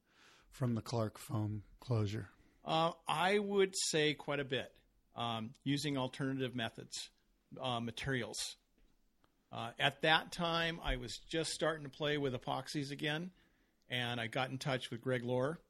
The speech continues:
Speaker 2: and he told me just enough to get myself in trouble.
Speaker 1: <laughs>
Speaker 2: You know,
Speaker 1: Yeah.
Speaker 2: he said, "Okay, well, this is where you get a block of foam from."
Speaker 1: Where were
Speaker 2: You
Speaker 1: you
Speaker 2: know?
Speaker 1: getting E P S foam?
Speaker 2: Um,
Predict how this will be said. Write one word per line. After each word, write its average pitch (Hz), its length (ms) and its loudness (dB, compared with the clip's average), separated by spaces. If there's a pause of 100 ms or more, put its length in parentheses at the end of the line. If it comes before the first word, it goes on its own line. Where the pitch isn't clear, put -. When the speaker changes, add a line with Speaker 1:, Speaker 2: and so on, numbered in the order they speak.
(600)
Speaker 2:
and 120 240 0
he 147 100 0
told 147 240 2
me 127 80 2
just 165 320 -2
enough 160 300 -2
to 127 80 -8
get 127 160 -4
myself 120 400 -4
in 120 80 -4
trouble. 107 380 -8 (100)
Speaker 1:
<laughs> - 100 -14
Speaker 2:
You 131 60 0 (400)
know, 117 140 0
Speaker 1:
Yeah. 131 100 2
Speaker 2:
he 123 60 0
said, 127 200 2
"Okay, 131 280 0
well, 120 140 -2
this 127 240 -2
is 139 160 -6
where 151 120 -2
you 135 160 0
get 127 240 0
a - 40 -4
block 120 320 -2
of 107 80 -8
foam 107 360 -6
from." - 920 -10
Speaker 1:
Where 139 180 4
were 156 120 2
Speaker 2:
You 135 120 6
Speaker 1:
you 110 40 -2
Speaker 2:
know? 151 60 4
Speaker 1:
getting 160 260 2
E 117 100 2
P 117 200 -6
S 110 160 -4 (100)
foam? 113 180 -2
Speaker 2:
Um, 139 320 2